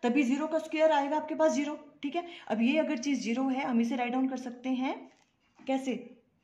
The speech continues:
एम आर equal to किसके बराबर हो जाएगा यहाँ से, एन आर के बराबर। देखो मैं यहाँ राइट डाउन करती हूँ, थोड़ा सा मैथमेटिकल कैलकुलेशंस हैं,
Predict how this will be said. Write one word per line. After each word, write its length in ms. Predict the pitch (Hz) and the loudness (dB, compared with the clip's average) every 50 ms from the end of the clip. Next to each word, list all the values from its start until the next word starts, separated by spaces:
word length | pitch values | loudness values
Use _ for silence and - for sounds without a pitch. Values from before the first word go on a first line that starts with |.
| _ _ _ _ _ - | _ _ _ _ _ -2
एम 260 | 214 226 254 269 262 - | 0 2 2 2 2 2
आर 240 | 226 226 247 285 285 | 2 4 4 2 2
equal 320 | - 233 233 - 277 277 - | 0 -6 -4 -2 -2 -2 -2
to 100 | 294 269 | -2 -4
किसके 240 | 285 - - 339 | -6 -4 -2 0
बराबर 240 | 330 330 320 302 294 | 2 2 2 2 2
हो 80 | 269 254 | 0 0
जाएगा 260 | 214 214 202 196 202 | 0 -2 -4 -4 -4
यहाँ 180 | 196 208 190 190 | -4 -6 -6 -8
से, 200 | - - 185 - - _ _ _ _ _ - - | -10 -14 -16 -18 -18 _ _ _ _ _ -4 -2
एन 180 | 196 214 233 | 0 2 2
आर 160 | 240 254 269 | 2 2 0
के 120 | 262 269 294 | 0 -2 -4
बराबर। 320 | 254 269 269 262 294 302 | -2 -2 -4 -2 -4 -6
देखो 200 | 247 226 233 240 | -6 -6 -4 -4
मैं 80 | 247 233 | -4 -4
यहाँ 160 | 220 220 226 | -2 -2 -2
राइट 160 | 226 220 214 | -2 -2 -2
डाउन 160 | 214 226 220 | 0 -2 0
करती 280 | 220 214 202 - - 240 | -2 -2 -4 -2 -2 -2
हूँ, 140 | 285 359 - - - - - _ _ _ _ _ _ _ _ _ _ _ _ _ _ _ _ _ _ _ _ _ _ _ _ _ _ _ _ _ _ _ _ _ _ - | -2 -2 -2 -10 -18 -20 -20 _ _ _ _ _ _ _ _ _ _ _ _ _ _ _ _ _ _ _ _ _ _ _ _ _ _ _ _ _ _ _ _ _ _ -6
थोड़ा 160 | - 262 269 | -4 -2 0
सा 100 | 269 311 | 4 6
मैथमेटिकल 680 | 269 240 226 277 294 262 262 262 277 269 - 294 294 285 - - - - - _ _ _ _ _ _ _ _ _ _ _ _ _ _ _ _ - - | 6 6 6 6 6 6 6 4 2 4 4 4 4 2 -4 -8 -18 -20 -20 _ _ _ _ _ _ _ _ _ _ _ _ _ _ _ _ -10 -2
कैलकुलेशंस 580 | - 220 208 208 214 202 202 - 240 233 233 233 | -2 -2 0 0 0 0 2 2 4 4 4 4
हैं, 220 | 233 247 311 - | 2 0 0 -2